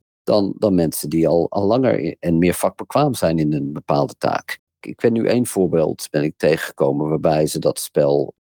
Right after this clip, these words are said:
wat beter hanteren. Want dat betekent dat de, dat de regels, de basis, de, de, de rulebase waar we het over hebben, dynamisch moet worden. Dat die vrij snel verandert,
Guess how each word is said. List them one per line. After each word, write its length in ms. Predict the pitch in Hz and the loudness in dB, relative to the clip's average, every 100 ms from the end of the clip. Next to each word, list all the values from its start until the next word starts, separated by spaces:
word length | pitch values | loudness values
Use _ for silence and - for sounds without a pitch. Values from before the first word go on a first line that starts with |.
| _ | _
wat 280 | 87 76 73 | -2 -2 0
beter 380 | 92 98 95 76 | 2 2 0 -2
hanteren. 680 | 78 71 64 57 57 156 - - - - _ | -2 -2 -2 0 0 -4 -6 -16 -16 -18 _
Want 160 | - 95 | -2 0
dat 100 | 113 | -2
betekent 520 | 117 123 104 98 90 | -2 0 0 0 -2
dat 160 | 85 - | -2 0
de, 260 | 87 - - | 0 0 -4
dat 300 | - 87 - | -2 -2 0
de 100 | 78 | -2
regels, 640 | 82 120 135 - 80 - | 0 2 0 0 -2 -2
de 120 | 85 | -4
basis, 600 | 73 76 98 107 82 - | -2 0 0 0 -2 -4
de, 160 | - 67 | -2 -2
de, 260 | 78 76 | 2 0
de 120 | - - | 0 -2
rulebase 680 | 98 135 104 87 64 - - | 2 2 2 -2 -4 -8 -2
waar 140 | - | 0
we 60 | 73 | 0
het 120 | - | 0
over 280 | 67 69 71 | 0 0 0
hebben, 320 | 69 73 - _ _ | 2 2 -2 _ _
dynamisch 580 | - 101 120 135 104 - | -4 0 2 2 0 -2
moet 180 | 82 69 | -4 -4
worden. 320 | 64 - - _ _ _ _ - | -4 -6 -8 _ _ _ _ -4
Dat 180 | 76 - | -4 2
die 300 | 85 76 - _ _ _ _ | 2 2 -4 _ _ _ _
vrij 340 | - - 113 | -10 -2 0
snel 580 | 107 - 107 101 92 85 | 0 -4 -2 2 2 0
verandert, 840 | - 90 78 104 143 170 170 - | -4 -4 0 2 2 0 0 -12